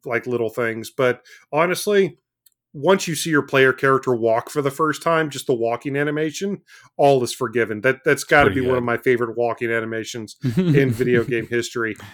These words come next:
Speaker 1: It is just unbearably adorable. It's like, it's like they went out of their way to make it as, as just endearingly cute as possible. It's like, we have to make it look like a penguin, a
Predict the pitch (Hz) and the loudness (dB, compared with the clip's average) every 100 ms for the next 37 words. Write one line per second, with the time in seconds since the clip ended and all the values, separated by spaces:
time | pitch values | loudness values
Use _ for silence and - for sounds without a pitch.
0 | - 139 139 123 147 - - 135 135 117 | -2 0 2 0 -4 -4 -4 2 2 0
1 | - 135 127 123 120 120 110 120 113 107 | -2 4 4 4 0 -2 -2 -2 -2 -2
2 | 123 160 - _ _ _ _ 135 135 147 | -4 -8 -10 _ _ _ _ -2 2 4
3 | 131 120 - _ _ 95 92 - - _ | 4 2 -10 _ _ -14 -12 -18 -20 _
4 | _ _ - 139 170 160 165 143 143 143 | _ _ -4 0 2 4 4 4 0 -2
5 | - 127 139 131 123 131 120 117 113 113 | 0 2 2 0 0 2 2 0 -2 -2
6 | 107 104 117 113 _ _ _ _ _ _ | 0 -2 -4 -10 _ _ _ _ _ _
7 | _ _ _ 143 135 127 123 139 - _ | _ _ _ 0 2 2 2 -2 -4 _
8 | - 135 127 120 - - - _ 143 123 | 2 4 4 2 -4 -8 -12 _ -6 -4
9 | - 135 - 143 120 101 143 131 127 123 | -4 -8 -6 -6 -6 -8 -2 2 2 0
10 | 123 117 - 120 113 - _ 117 113 - | -2 -4 -8 -8 -8 -8 _ -2 -2 -4
11 | - 107 104 120 143 160 - - - 139 | -8 -6 -6 -8 -8 -8 -10 -18 -2 -2
12 | 143 123 143 156 139 131 135 165 - 123 | 0 2 2 2 -2 0 0 -4 -4 -2
13 | 117 - 131 120 117 - 139 135 135 135 | -2 -2 -4 -2 -6 -6 -6 -2 -2 -2
14 | 139 120 | -4 -10